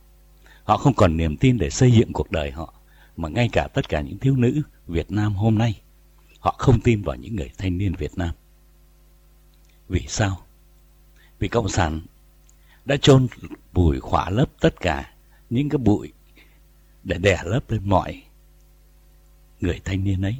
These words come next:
Chúng cướp bóc tất cả những gì trong sáng của những cái tuổi thanh xuân của họ. Xin cảm ơn diễn đàn đã dành cho những giây phút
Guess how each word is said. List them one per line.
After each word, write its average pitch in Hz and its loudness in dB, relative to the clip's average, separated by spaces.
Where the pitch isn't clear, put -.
Chúng 147 2
cướp - -2
bóc - 0
tất 143 -2
cả 71 -8
những 123 0
gì 82 -2
trong 101 0
sáng 101 -4
của 85 -4
những 78 -8
cái 107 -4
tuổi 60 -8
thanh 90 -4
xuân 98 -4
của 67 -10
họ. - -4
Xin - -2
cảm 98 -2
ơn 87 -2
diễn 87 -6
đàn 73 -4
đã 76 -12
dành 78 -8
cho 82 -8
những 90 -8
giây 92 -4
phút 127 -6